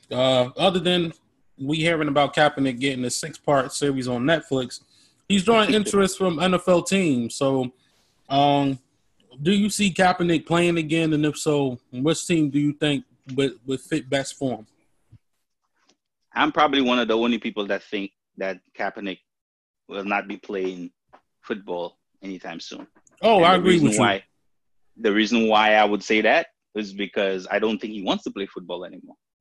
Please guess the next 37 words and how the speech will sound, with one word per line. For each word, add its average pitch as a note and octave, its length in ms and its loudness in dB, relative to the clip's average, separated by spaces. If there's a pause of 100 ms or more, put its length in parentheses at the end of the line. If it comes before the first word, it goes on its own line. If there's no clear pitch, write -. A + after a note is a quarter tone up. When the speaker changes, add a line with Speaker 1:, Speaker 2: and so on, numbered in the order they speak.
(1040)
Speaker 2:
Um, E2+ 460 -6 (100)
even, B2+ 400 2
and G#2+ 300 -2
even A#2 240 0
if A#2 140 0
he G#2 160 -8
wants A#2 320 -4
to B2+ 80 -4
play G#2 160 -6
football F#2 340 -8
right F2+ 160 -6
now, F2 340 -8
I F#2+ 100 -4
would G2 240 -4
ask F#2+ 280 -8
the G2+ 80 -8
question: F#2 640 -8
What A2 200 -2
are C3 80 -2
the B2+ 100 0
motivations G#2 680 -4
of G2 120 -8
the F#2+ 100 -12
teams F#2+ 520 -12 (120)
that F#2 160 -8
is, - 340 -14
that F#2 180 -8
wanna F2+ 300 -10
play, C3+ 360 -4 (240)
that F#2+ 220 -6
want F#2+ 180 -8
to F#2 60 -12
play D#3 240 -8
him? - 140 -16 (640)
You F2 120 -6
know, E2 220 -10 (800)
because, F2+ 640 -4